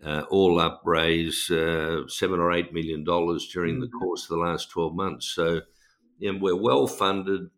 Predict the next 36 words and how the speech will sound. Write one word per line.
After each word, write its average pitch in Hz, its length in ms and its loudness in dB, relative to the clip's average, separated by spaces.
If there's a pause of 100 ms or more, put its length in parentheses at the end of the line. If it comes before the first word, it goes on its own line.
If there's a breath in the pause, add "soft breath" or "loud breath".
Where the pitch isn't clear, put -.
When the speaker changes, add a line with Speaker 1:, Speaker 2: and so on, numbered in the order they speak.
(200)
Speaker 1:
Um, 76 580 -6 (160)
we're 80 160 -6
very 101 300 0
conscious 95 760 -4
about 85 480 -4 (160)
how 95 160 -4
we 85 140 -4
spend 82 420 -6
our 76 120 -6
money. 110 420 -4 (840)
Um, 76 680 -6
we 85 180 -2
only 92 280 2
drill 90 600 0
areas 85 680 0
that 82 160 -8
we 82 160 -6
feel 85 540 -2
are 76 160 -4
warranted. 95 600 -2
We're 85 160 -2
not 85 260 -2
a, 76 320 -6
uh, 76 240 -8 (180)
a 80 40 -14
scattergun 85 640 -6
approach. - 640 -4 (580)
And 90 180 -4
so 101 240 4
far, 95 300 0
it's 90 120 -6
paid 92 300 -2
good 90 180 0
dividends 90 460 -2
for 62 300 -8
us. - 200 -16